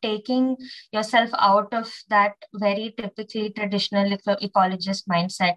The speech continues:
and putting yourself in a more contemporary interdisciplinary space, over than, uh, maybe getting somebody on board who's already trained in anthropology and the social sciences and doing a collaboration with them maybe?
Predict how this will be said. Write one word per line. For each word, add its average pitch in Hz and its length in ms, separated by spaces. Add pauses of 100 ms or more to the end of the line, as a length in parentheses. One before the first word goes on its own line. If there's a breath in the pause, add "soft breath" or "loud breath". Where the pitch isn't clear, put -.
and 196 200
putting 202 280
yourself 208 500 (120)
in 202 140
a 196 80
more 190 400 (360 loud breath)
contemporary 190 640
interdisciplinary 190 840
space, 180 520 (380 loud breath)
over 247 420 (100)
than, 208 560
uh, 190 380 (100)
maybe 208 500
getting 208 480 (120)
somebody 208 440
on 202 220
board 196 240
who's 214 160
already 196 340
trained 190 640
in 196 180
anthropology 185 840
and 185 120
the 190 60
social 190 380
sciences 180 580
and 180 140
doing 190 220
a 196 100
collaboration 220 760
with 175 180
them 170 260
maybe? 165 400